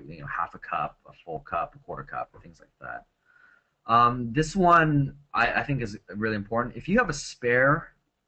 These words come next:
wireless router lying around, bring that for Korea, because when you get internet, they're gonna provide you with a router, or they're gonna require you to go out and buy one, and you're gonna have to set it up completely in Korean,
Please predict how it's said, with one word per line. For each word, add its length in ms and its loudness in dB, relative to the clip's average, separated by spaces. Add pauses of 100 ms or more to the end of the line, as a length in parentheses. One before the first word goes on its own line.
(260)
wireless 520 -2
router 360 0
lying 200 -6
around, 380 -6 (260)
bring 440 -4
that 320 -2
for 160 -10
Korea, 500 -8
because 480 -8 (400)
when 120 -8
you 80 -4
get 200 0
internet, 460 2
they're 100 -2
gonna 180 0
provide 540 -2
you 100 -4
with 160 -10
a 60 -8
router, 400 2
or 220 0
they're 100 -4
gonna 160 -6
require 340 -4
you 80 -4
to 80 -14
go 160 -4
out 200 2
and 120 -14
buy 200 -4
one, 320 -8 (500)
and 480 -2 (420)
you're 160 -4
gonna 120 -4
have 120 -8
to 80 -16
set 300 -4
it 100 -2
up 220 0
completely 520 -8
in 120 -10
Korean, 580 -14